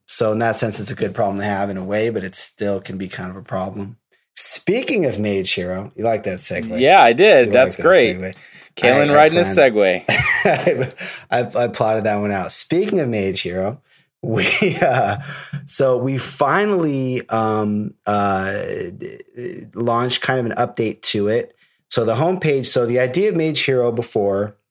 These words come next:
Speaker 1: go back and check out whatever that episode was where
Speaker 2: Yep.
Speaker 1: we talked about it.
Speaker 2: Yep.
Speaker 1: Was the first idea was, look, we need a list of the Magento developers 'cause people are always looking for Magento developers.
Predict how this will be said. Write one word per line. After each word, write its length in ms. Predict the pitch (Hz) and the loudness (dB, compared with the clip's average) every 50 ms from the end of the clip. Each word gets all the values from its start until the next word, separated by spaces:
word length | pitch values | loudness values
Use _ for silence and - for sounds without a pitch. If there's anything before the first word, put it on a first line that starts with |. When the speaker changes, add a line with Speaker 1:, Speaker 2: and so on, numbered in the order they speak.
| _ | _
Speaker 1:
go 100 | - 104 | -4 -2
back 220 | 104 117 117 113 - | 0 0 0 0 -2
and 100 | 117 - | -4 -2
check 240 | - - 107 104 - | -2 -2 -2 -2 -2
out 320 | 104 101 104 101 - _ _ _ | -2 -2 -2 -4 -6 _ _ _
whatever 320 | 104 98 98 95 92 101 | -4 -2 -2 -2 -2 -2
that 220 | 98 98 - - | -4 -4 -6 -6
episode 420 | - 98 - 101 - - 95 92 98 | -8 -8 -8 -8 -8 -6 -6 -6 -6
was 240 | 98 92 92 92 - | -8 -10 -10 -10 -6
where 80 | 98 95 | -2 -2
Speaker 2:
Yep. 160 | 92 98 131 135 | 0 0 -2 -4
Speaker 1:
we 40 | |
talked 160 | - - - - | -6 -10 -10 -10
about 240 | 98 95 95 95 | -10 -10 -8 -8
it. 100 | 101 - 85 | -8 -8 -8
Speaker 2:
Yep. 160 | 107 135 - _ _ _ - _ _ _ _ _ _ - 143 - - - - - - - _ _ | -8 -10 -10 _ _ _ -20 _ _ _ _ _ _ -8 -6 -6 -6 -10 -14 -16 -18 -20 _ _
Speaker 1:
Was 320 | - 127 127 127 120 - | 0 0 2 2 0 -2
the 60 | 131 | -2
first 280 | 127 - 202 226 233 - | 0 0 0 2 2 2
idea 400 | 247 208 175 131 131 131 127 127 | 2 2 2 0 0 0 0 2
was, 240 | 110 117 110 101 113 | 0 0 -2 0 0
look, 240 | 120 123 117 120 - | 0 -2 -2 -2 -2
we 80 | 120 | -2
need 140 | 131 147 147 | -2 0 0
a 60 | 143 | 0
list 280 | 127 120 120 120 - - | 0 0 0 0 -2 -2
of 80 | 123 | -4
the 60 | 117 113 | -2 -4
Magento 520 | 110 107 92 117 110 104 101 - 120 113 | -4 -2 -2 -2 -2 -2 -2 -2 -2 0
developers 600 | - 113 101 101 98 95 95 - 98 98 95 - | 0 -2 0 0 0 -2 -2 -2 -4 -4 -4 -4
'cause 180 | - 101 92 - | -6 -6 -6 -4
people 300 | - - 120 - 110 101 | -4 -6 -4 -2 -2 -2
are 100 | - - | 0 0
always 300 | 101 107 110 113 104 104 | 0 0 0 0 -2 -4
looking 200 | 110 - 104 101 | -6 -6 -6 -6
for 120 | - 101 | -4 -4
Magento 400 | 101 95 - 95 92 - - 98 | -4 -4 -4 -6 -6 -6 -6 -4
developers. 600 | 101 92 95 87 87 85 - 87 92 - - | -4 -4 -4 -6 -6 -8 -8 -8 -8 -8 -12